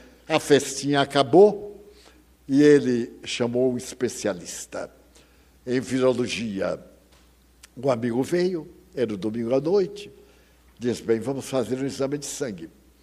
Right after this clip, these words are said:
Vamos ver se encontramos algum laboratório ou algum especialista que faça o exame." Conseguiram.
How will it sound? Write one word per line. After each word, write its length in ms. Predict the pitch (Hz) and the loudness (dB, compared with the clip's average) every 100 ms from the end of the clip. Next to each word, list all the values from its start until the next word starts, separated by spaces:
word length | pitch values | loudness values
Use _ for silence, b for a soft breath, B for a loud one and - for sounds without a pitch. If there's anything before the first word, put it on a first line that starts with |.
| b b b b b b | b b b b b b
Vamos 340 | 175 202 185 | 4 6 6
ver 140 | 180 202 | 6 6
se 140 | - | 4
encontramos 640 | 180 160 165 175 190 160 147 | 0 0 0 2 2 2 4
algum 220 | 147 156 | 4 4
laboratório 1040 | 151 143 143 139 190 196 190 175 175 170 B B B B | 4 6 4 4 4 8 8 8 6 4 B B B B
ou 180 | 175 180 | 6 10
algum 320 | 175 160 165 | 12 10 8
especialista 1000 | 160 - 160 151 - 156 160 220 - 151 | -2 0 0 2 4 4 4 0 0 -2
que 500 | - 151 139 123 - B B B | 2 4 4 4 0 B B B
faça 520 | - - 196 165 - 143 | -4 4 4 4 2 4
o 140 | 151 | 4
exame." 640 | 160 120 190 208 185 175 165 - b b | 4 2 2 2 0 -6 -8 -16 b b
Conseguiram. 840 | - 196 - 156 123 208 190 175 | 4 6 8 6 4 -2 -2 -4